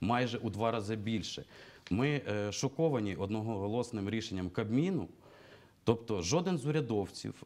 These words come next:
не подумав про те, е, хто в першу чергу попадає під, е, натиск,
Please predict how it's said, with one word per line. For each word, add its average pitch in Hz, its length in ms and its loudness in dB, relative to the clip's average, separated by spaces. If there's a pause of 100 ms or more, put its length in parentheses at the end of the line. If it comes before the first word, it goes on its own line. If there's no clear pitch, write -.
не 110 180 0
подумав 131 540 0
про 123 140 0
те, 180 400 0 (560)
е, 87 760 0
хто - 280 2
в 135 80 0
першу 139 380 0
чергу 185 380 0
попадає 120 520 -2
під, 123 280 -4 (120)
е, 107 320 0
натиск, 127 640 -4